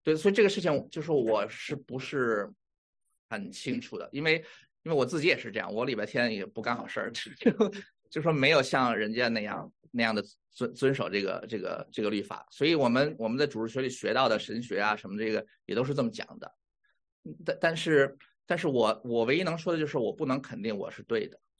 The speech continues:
我，我不能肯定我们牧师，我们主日学里讲的这些东西是对的，就是我，我只能说我非常的敬佩这个李戴尔他的这种做法。因为这，这个不光是，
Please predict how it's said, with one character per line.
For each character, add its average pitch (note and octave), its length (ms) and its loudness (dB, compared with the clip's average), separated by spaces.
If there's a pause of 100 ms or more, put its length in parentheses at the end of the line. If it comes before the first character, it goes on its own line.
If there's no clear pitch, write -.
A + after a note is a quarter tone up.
(140)
我， - 140 -10
我 A2 100 -6
不 C#3 100 -4
能 C3+ 120 0
肯 A#2+ 160 -4
定 A2+ 140 0
我 G#2 100 -2
们 F#2+ 120 -4
牧 A#2 140 0
师， A2 340 -4 (800)
我 F#2 100 -10
们 G#2+ 120 -2
主 A2 120 -4
日 G#2+ 60 -2
学 A2 140 -4
里 A2+ 100 -2
讲 - 180 -6
的 - 60 -16
这 G2+ 80 -10
些 F#2+ 80 -2
东 G2+ 140 -8
西 G#2 120 -14
是 G#2 140 -16
对 - 220 -6
的， - 80 -18 (360)
就 A#2 140 -12
是 A2+ 80 -10
我， A2 160 -2
我 A2+ 160 0
只 A#2+ 140 -10
能 F#2+ 120 -6
说 G2+ 200 -4
我 F#2 280 -8 (200)
非 - 180 -6
常 A2+ 160 -6
的 G2+ 80 -6
敬 A#2 240 -2
佩 - 340 -8
这 - 100 -20
个 - 160 -20 (340)
李 G2+ 100 -6
戴 A2 120 2
尔 G2 100 0
他 - 180 -8
的 F#2+ 140 -6
这 - 120 -8
种 G2 140 -8
做 G#2 240 -2
法。 - 220 -14 (340)
因 F3 80 -2
为 G#3 60 6
这， G#3+ 200 4
这 A3 140 2
个 G3+ 60 6
不 G3+ 120 0
光 A3 160 8
是， F#3 300 2